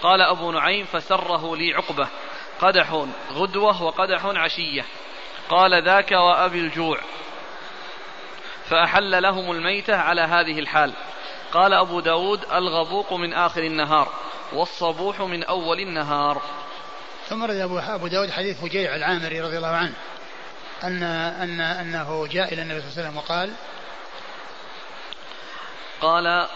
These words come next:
Speaker 1: "ما يحل لنا من الميتة؟"
Speaker 2: ما يح-، ما الذي يحل لنا من الميتة؟ قال: "ما طعامكم؟" قال: "إننا يعني، آه، غ-، نغتبط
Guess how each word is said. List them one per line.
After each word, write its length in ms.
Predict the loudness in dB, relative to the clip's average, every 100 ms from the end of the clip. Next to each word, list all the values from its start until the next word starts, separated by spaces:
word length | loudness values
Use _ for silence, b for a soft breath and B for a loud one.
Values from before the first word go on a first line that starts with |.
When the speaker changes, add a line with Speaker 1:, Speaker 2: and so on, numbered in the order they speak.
| -8
Speaker 1:
"ما 280 | -2 2 4
يحل 440 | 2 -2 -2 0
لنا 240 | 2 2 0
من 160 | 0
الميتة؟" 520 | -2 -2 -4 -2 -2 -2 -8 -12 -12 -14 -14 -14 -12
Speaker 2:
ما 160 | -2 2
يح-، 320 | 2 0 -4
ما 100 | -4
الذي 280 | -4 -2 -2
يحل 320 | -2 -2 -4
لنا 120 | -4
من 60 | -4
الميتة؟ 280 | -4 -4 -4
قال: 260 | -2 -2
"ما 160 | -2 -2
طعامكم؟" 600 | 0 0 0 -2 -6 -6 -8 -4
قال: 180 | 0 2
"إننا 600 | 0 -2 -2 0 0 -2 -4
يعني، 280 | -4 -4 -4
آه، 600 | -4 -4 -2 -2 -4 -2
غ-، 460 | -4 -2 -4 -6 -4
نغتبط 520 | -4 -2 -2 -2 -4